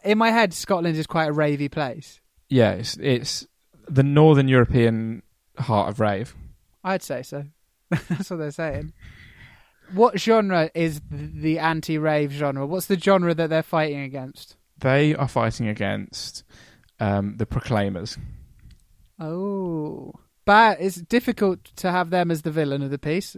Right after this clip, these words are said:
Speaker 1: I'm not gonna lie. That's gonna be hard to
Speaker 2: 'Cause they're Scottish.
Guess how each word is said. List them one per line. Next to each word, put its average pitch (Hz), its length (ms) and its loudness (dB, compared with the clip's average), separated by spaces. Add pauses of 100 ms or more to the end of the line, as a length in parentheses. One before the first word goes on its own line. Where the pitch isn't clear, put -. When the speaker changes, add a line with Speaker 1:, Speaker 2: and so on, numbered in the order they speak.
Speaker 1:
I'm 165 60 -4
not 185 80 0
gonna 170 180 0
lie. 165 320 2
That's 190 160 -6
gonna 196 160 -2
be 190 60 2
hard 190 240 2
to 185 320 2 (1080)
Speaker 2:
'Cause - 180 -2
they're 117 120 4
Scottish. - 500 0